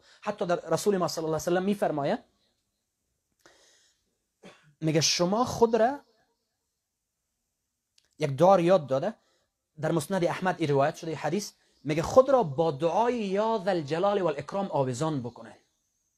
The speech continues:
یعنی در دعایتون اکثریت کلماتتان این باشه که یا ذا الجلال والاکرام، یا ذا الجلال والاکرام. حتی پیامبر ما صلی الله علیه و سلم که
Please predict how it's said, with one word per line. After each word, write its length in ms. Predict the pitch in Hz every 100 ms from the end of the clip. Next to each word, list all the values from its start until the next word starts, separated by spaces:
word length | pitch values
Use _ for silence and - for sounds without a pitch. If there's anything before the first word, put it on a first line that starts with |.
| _ _ _ _ -
یعنی 160 | 165 185
در 120 | 160
دعایتون 600 | 147 180 240 247 240 208
اکثریت 520 | 190 - - 190 233 247
کلماتتان 480 | 254 220 226 214
این 100 | 202
باشه 160 | 208 -
که 80 | 175
یا 160 | 180
ذا 80 | 160
الجلال 400 | 147 143 151 151
والاکرام، 480 | 135 127 - 151 143
یا 160 | 156 147
ذا 60 |
الجلال 360 | 131 135 139 135
والاکرام. 480 | 120 113 143 135 - _ _ _ -
حتی 280 | - 220 214
پیامبر 400 | 208 190 208 240
ما 100 | 202
صلی 160 | 196
الله 120 | 180 175
علیه 180 | -
و 20 | 185
سلم 260 | 226 233 - _ _ _ _ _ _ _
که 240 | - 180